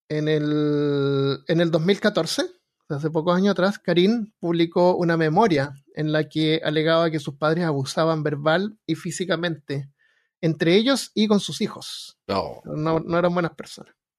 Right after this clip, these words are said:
Speaker 1: Después de graduarse de la escuela secundaria en el ochenta y seis, con excelentes calificaciones, Chip pasó el verano,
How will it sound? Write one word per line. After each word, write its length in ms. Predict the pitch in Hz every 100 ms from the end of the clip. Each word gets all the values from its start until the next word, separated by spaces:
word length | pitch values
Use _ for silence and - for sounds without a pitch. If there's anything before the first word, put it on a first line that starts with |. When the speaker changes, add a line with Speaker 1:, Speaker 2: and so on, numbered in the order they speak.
| _ _ _ _ _ _ _ 156
Speaker 1:
Después 300 | 165 196 196
de 80 |
graduarse 540 | 202 185 165 190 190 220
de 80 | 214
la 80 |
escuela 360 | 214 - 233 220
secundaria 680 | 214 226 240 185 165 196 -
en 180 | 170 165
el 120 | 156
ochenta 400 | 143 - 165 214
y 60 |
seis, 520 | 208 - 160 180 - -
con 140 | 147
excelentes 500 | 139 - 135 208 226
calificaciones, 1120 | 269 262 269 247 285 - 147 175 220 - - _ _ _ _ _ _ _
Chip 300 | - 220 - _
pasó 380 | 175 - 196 -
el 120 | 180
verano, 460 | 185 180 190 220